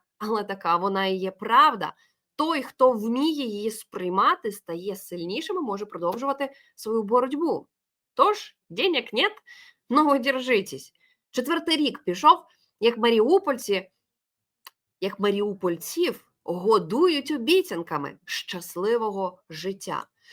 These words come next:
Що відбапахують на окупованих територіях хмарочоси, елітні квадратні метри, нові квартири роздадуть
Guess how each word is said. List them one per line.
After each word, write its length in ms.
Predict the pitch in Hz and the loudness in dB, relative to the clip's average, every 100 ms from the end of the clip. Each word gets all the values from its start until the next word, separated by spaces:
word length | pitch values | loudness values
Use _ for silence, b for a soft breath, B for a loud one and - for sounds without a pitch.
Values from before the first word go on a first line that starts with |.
| B | B
Що 240 | - - 320 | -8 -2 0
відбапахують 680 | 311 277 320 330 320 302 269 | 6 6 8 8 8 -2 0
на 60 | |
окупованих 560 | 269 277 294 285 269 254 | 0 0 0 0 -4 -4
територіях 560 | 254 254 254 285 262 - _ | -2 -2 0 0 0 -4 _
хмарочоси, 1040 | - 214 214 233 226 - 180 - - - _ | -12 -6 -4 -4 -6 -6 -6 -6 -12 -20 _
елітні 340 | 196 240 269 254 | -2 0 -2 0
квадратні 440 | 262 262 262 269 | 0 0 -2 -4
метри, 420 | 226 208 160 - | 2 2 2 -2
нові 180 | 180 233 | -4 -4
квартири 680 | 254 269 277 254 240 196 165 | -2 -2 -2 0 0 0 -2
роздадуть 560 | 160 160 175 240 262 | -4 -6 -4 -4 -6